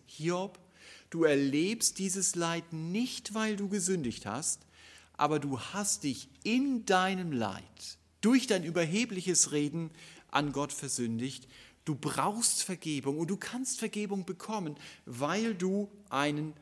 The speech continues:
Mittler hast.“ Und das Faszinierende ist, diese Nachricht, die gilt nicht nur für Hiob, sondern die gilt auch für mich, wenn ich mit Jesus unterwegs bin.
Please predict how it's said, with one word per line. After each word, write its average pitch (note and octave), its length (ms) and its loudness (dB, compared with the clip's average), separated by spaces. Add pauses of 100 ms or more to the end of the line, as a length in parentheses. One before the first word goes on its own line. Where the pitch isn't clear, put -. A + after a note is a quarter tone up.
(260)
Mittler B2+ 460 -6 (120)
hast.“ - 420 -6 (1200)
Und C#3+ 160 -2
das - 220 0 (140)
Faszinierende E3 960 0
ist, A2 540 -2 (200)
diese D#3 220 0
Nachricht, F#3 760 -4 (500)
die D3 100 -6
gilt B2+ 240 2
nicht D3+ 300 -6
nur C#3 160 -4
für C3 160 -10
Hiob, G2 500 -10 (800)
sondern C3 440 -2
die A2+ 140 -10
gilt D3 340 0
auch C#3 180 -10
für C#3 220 -10
mich, G#2+ 500 -8 (260)
wenn B2+ 280 0
ich D3+ 280 -8
mit A#2+ 200 -8
Jesus A#2+ 600 -2
unterwegs A2+ 560 -6
bin. F#2 280 -8